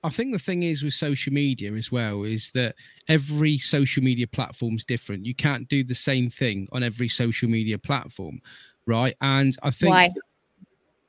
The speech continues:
Speaker 1: well, because e-, every, every platform's different, isn't it?
Speaker 2: That's not
Speaker 1: Yeah.
Speaker 2: about the platform. It's about your message.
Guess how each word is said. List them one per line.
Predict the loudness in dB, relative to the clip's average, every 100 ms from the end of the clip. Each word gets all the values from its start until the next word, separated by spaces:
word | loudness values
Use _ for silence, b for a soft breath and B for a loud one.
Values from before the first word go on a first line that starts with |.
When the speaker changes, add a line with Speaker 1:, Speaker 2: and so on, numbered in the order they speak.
| _
Speaker 1:
well, | 0
because | 0 4 4 4
e-, | 2
every, | 2 0 0 -2
every | 0 0
platform's | 0 -4 -2 0 0
different, | 0 -2 -2 -2
isn't | -2
it? | -4 -8 -4
Speaker 2:
That's | -4 0
not | 2 4
Speaker 1:
Yeah. | 6
Speaker 2:
about | 4 2
the | 0
platform. | 2 2 0 -2
It's | -2 0
about | 0 0
your | -2
message. | 0 0 0 -4 -6 -8 -14